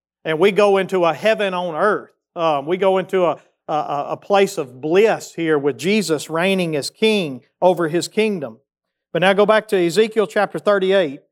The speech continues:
and we'll see some of the things that happen after this earthquake in verse, um, start in verse nineteen again of Ezekiel thirty-eight.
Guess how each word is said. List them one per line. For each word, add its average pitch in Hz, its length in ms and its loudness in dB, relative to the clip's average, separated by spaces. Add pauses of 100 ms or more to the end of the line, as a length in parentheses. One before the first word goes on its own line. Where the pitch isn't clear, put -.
(160)
and 151 120 -8
we'll 170 100 0
see 180 240 -4
some 185 240 -4
of 170 80 -2
the 160 60 0
things 175 380 -4
that 147 100 -6
happen 147 500 -2 (880)
after 170 320 -2
this 143 220 -4
earthquake 143 560 -4 (120)
in 147 240 -10
verse, 156 400 -2
um, 131 520 -2 (1600)
start 160 320 2
in 151 80 -2
verse 151 220 0
nineteen 147 500 -6
again 123 340 -12
of 123 80 -14
Ezekiel 127 380 -6
thirty-eight. 127 460 -4